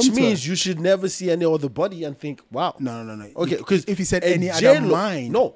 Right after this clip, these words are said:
Speaker 2: a J-Lo's type of body
Speaker 1: Mm.
Speaker 2: would have the same kind of mind you find in this woman. Guaranteed.
Speaker 1: You could.
Speaker 2: No, no,
Speaker 1: At times
Speaker 2: no,
Speaker 1: you
Speaker 2: no,
Speaker 1: don't.
Speaker 2: no. The, trust me, you haven't looked hard enough. You will
Speaker 1: As
Speaker 2: find.
Speaker 1: you said, hard. Maybe you don't wanna look hard.
Speaker 2: Oh, so, so then you settle for what you have, right?
Speaker 1: No.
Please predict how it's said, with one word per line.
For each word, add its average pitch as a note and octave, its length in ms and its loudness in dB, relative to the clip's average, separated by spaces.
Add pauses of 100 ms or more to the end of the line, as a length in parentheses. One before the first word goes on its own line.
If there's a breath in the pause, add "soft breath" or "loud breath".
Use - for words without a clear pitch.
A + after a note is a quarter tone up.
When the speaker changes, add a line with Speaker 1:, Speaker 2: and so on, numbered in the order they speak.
Speaker 2:
a E3 100 0
J-Lo's F3+ 600 -2
type - 280 -14
of F#2 100 -20
body - 280 -20 (140)
Speaker 1:
Mm. A2 180 -10 (120)
Speaker 2:
would C3+ 120 -8
have D#3 180 -6
the C#3 80 -12
same D3 200 -10
kind C#3+ 180 -14
of A#2+ 80 -14
mind A#2+ 360 -10
you A2+ 80 -18
find A#2+ 200 -10
in G#2+ 60 -12
this G2+ 140 -16
woman. G#2 160 -12 (140)
Guaranteed. A2+ 400 -6
Speaker 1:
You C#3 160 -2
could. - 280 -8 (140)
Speaker 2:
No, A3 180 0
no, A#3+ 120 2
Speaker 1:
At D3 100 -6
times D#3+ 120 -2
Speaker 2:
no, A3 80 4
Speaker 1:
you G3+ 80 2
Speaker 2:
no, E3+ 60 -2
Speaker 1:
don't. D#3+ 180 -4
Speaker 2:
no. F#3+ 160 -2
The, E3+ 120 -8 (360)
trust - 240 -6
me, - 140 -20
you D#3 100 -8
haven't D#3+ 160 -8
looked D#3 160 -10
hard D3 140 -8
enough. G2 260 -14 (220)
You E3 100 -4
will E3 140 0
Speaker 1:
As C#3 80 -6
Speaker 2:
find. D#3+ 100 -2
Speaker 1:
you D3+ 40 -4
said, D3 220 -2
hard. D#3 180 -4
Maybe G3+ 200 -4
you E3+ 60 -4
don't E3+ 100 0
wanna D3 160 -2
look F#3 160 -8
hard. B3 240 -8
Speaker 2:
Oh, E3+ 140 4
so, D3+ 260 -2
so D#3 160 -4
then C#3+ 140 -2
you D3+ 80 -6
settle D3+ 300 -2
for D3+ 140 -4
what D#3 140 -2
you C#3 80 -4
have, F3 240 -6
right? F#3 200 -8 (120)
Speaker 1:
No. F2 140 -14